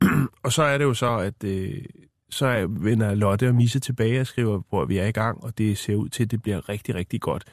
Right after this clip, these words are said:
Der er lige noget problem med, at hun ikke har noget værktøj til en møgetrik, der sidder i bunden. Men, øh,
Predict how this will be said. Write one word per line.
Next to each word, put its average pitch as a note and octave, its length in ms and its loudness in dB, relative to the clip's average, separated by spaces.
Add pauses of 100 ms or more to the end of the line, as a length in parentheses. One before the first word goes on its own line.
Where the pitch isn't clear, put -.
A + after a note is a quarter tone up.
(220)
Der G#2 80 -4
er G#2 40 2
lige A#2 180 4
noget A#2 160 4
problem A2 360 -2
med, G#2+ 60 0
at G2+ 40 -4
hun G#2 100 0
ikke G#2+ 120 -2
har - 140 -4
noget A#2 180 -2
værktøj C#3+ 440 2
til F#2+ 280 -2
en G#2 320 2
møgetrik, A#2+ 520 2 (240)
der - 60 -12
sidder - 220 -10
i - 160 -10
bunden. - 300 -10 (540)
Men, A2 320 2
øh, G2 540 0